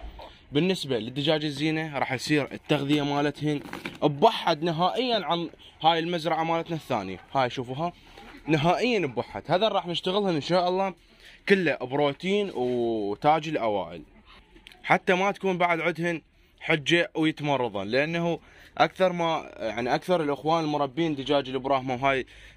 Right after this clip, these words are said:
يعني الدجاج الزينه بصوره عامه، قالوا لي: "يا ابو فرات، لازم، آه، انت تخلي للدجاج اعلاف <clears throat> جافه"، لانه، وحتى انه ايش قد شفت مربين هواي دخلت على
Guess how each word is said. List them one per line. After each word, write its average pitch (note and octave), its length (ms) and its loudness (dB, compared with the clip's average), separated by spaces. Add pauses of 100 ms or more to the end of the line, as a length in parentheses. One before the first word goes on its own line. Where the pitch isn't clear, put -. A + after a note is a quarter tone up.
يعني - 280 -2
الدجاج G3+ 380 2
الزينه E3 300 0
بصوره D3 300 0
عامه، E3+ 300 2
قالوا F3 280 2
لي: F#3 80 2
"يا F#3 60 2
ابو E3+ 140 -4
فرات، F3+ 360 0
لازم، E3+ 320 0 (520)
آه، A#2+ 280 2
انت D#3 380 0 (880)
تخلي D3+ 320 4
للدجاج C#3+ 580 0
اعلاف C3 580 0 (340)
<clears throat> D#3+ 460 0
جافه"، D3 360 0
لانه، D3 480 -2 (260)
وحتى A#3 340 4
انه G#3+ 120 -2
ايش D3 120 -4
قد G3+ 80 4
شفت A3 320 -4
مربين D#3+ 480 0
هواي C#3+ 240 -2
دخلت C3 380 -4
على A#2 280 0